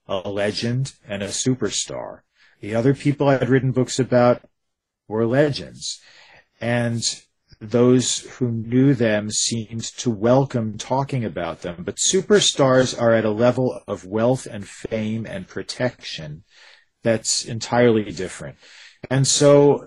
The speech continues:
the inner, people in the innermost circle, the people who were in the will, for example, I didn't get to, mm, nearly any of those. It all turned out for the best, though, Al, because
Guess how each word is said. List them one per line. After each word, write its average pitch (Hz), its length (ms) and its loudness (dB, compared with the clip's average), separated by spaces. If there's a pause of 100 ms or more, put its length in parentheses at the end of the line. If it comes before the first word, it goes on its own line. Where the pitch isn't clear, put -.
(300)
the 131 400 0
inner, 143 220 4
people 147 500 0
in 139 60 2
the 117 160 0
innermost 123 520 2
circle, 104 540 -2
the 95 100 -6
people 110 380 -4
who 110 220 -4
were 104 200 -4
in 104 100 -4
the 101 100 -4
will, 92 400 -4
for 90 280 -10
example, 87 800 -10
I 104 140 -4
didn't 143 420 -4
get - 320 -4 (120)
to, 92 220 -8 (180)
mm, 98 540 -16
nearly 104 600 -6
any 92 220 -8
of 73 160 -12
those. 71 440 -12 (800)
It 139 200 0
all 226 280 2
turned 262 320 -4
out 196 160 6
for 160 180 2
the 127 220 2
best, 131 520 2
though, 90 260 -4
Al, 95 360 -4
because 107 800 -6